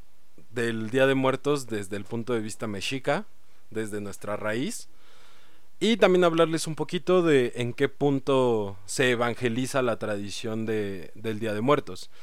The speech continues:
ya que el Día de Muertos, como lo conocemos hoy, pues es una mezcla, es una mezcla de, de la cultura española que se da después de la conquista y de la cultura mexica que existía previo a esto.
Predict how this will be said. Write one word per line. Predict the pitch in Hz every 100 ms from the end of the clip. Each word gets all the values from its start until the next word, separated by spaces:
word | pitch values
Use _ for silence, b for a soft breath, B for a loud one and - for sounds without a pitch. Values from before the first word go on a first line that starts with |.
| B B B B B -
ya | 190
que | 202
el | 220
Día | 208
de | 196
Muertos, | 185 180 185 -
como | 139 123
lo | 117
conocemos | 117 113 107 131 131 131
hoy, | 117 123 147 - -
pues | 113
es | 117 117
una | 120
mezcla, | 101 110 - 87 85 - - -
es | 101 123
una | 117
mezcla | 110 113 - 117 110
de, | 104 101 95 92 90 - b b b b
de | - 120
la | 107
cultura | 113 117 120
española | 113 117 117 131 131 123 107 -
que | -
se | 104 107
da | 104 110 107
después | 101 101 - 107
de | 104
la | 101
conquista | 104 110 175 175 175 175 170 -
y | 131 135 139
de | 131
la | 110 98
cultura | 107 120 110
mexica | 104 101 147 139 156 B B B B -
que | 123
existía | 113 110 107 - 117 110
previo | - 113 104 98
a | 95
esto. | 87 - 85